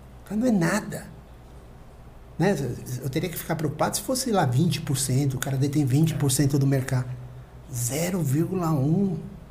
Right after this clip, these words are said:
Eu olhei pra aquilo e falei assim, "Aqui tem um, né, deixa eu estudar melhor esse negócio." E foi quando eu comecei,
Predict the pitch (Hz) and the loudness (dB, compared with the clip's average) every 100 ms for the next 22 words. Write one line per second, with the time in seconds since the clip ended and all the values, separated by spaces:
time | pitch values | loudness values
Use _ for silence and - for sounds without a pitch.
0 | - - - - - - - - 202 208 | -18 -18 -20 -20 -20 -20 -18 -6 2 2
1 | - 135 156 190 180 165 - - - - | 2 0 0 -2 -4 -6 -8 -16 -18 -18
2 | - 139 - - 175 202 220 226 156 165 | -12 -10 -6 -4 -2 0 0 -2 -2 -2
3 | 160 143 220 - 180 165 147 135 123 123 | -2 -2 -2 -2 0 0 2 2 2 0
4 | - 120 127 - - 214 226 220 220 214 | -2 -2 -2 -4 -4 -2 0 0 0 0
5 | 220 226 | 0 -4